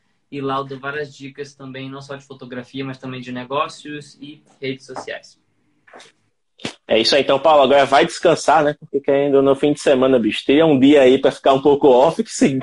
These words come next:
Speaker 2: que terça o negócio volta. Dá um beijo na Nina aí pela galera, que todo mundo ficou sentindo falta dela aparecer.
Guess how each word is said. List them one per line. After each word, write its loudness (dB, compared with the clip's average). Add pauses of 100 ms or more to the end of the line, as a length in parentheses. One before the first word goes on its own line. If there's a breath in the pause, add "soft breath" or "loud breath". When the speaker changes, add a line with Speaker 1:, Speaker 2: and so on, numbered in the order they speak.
(120)
Speaker 2:
que 2
terça 2
o 4
negócio 4
volta. 2 (480 soft breath)
Dá 2
um 2
beijo 4
na 2
Nina 4
aí 4
pela 4
galera, 6
que -12
todo 0
mundo -2
ficou -2
sentindo -2
falta 0
dela 4
aparecer. 2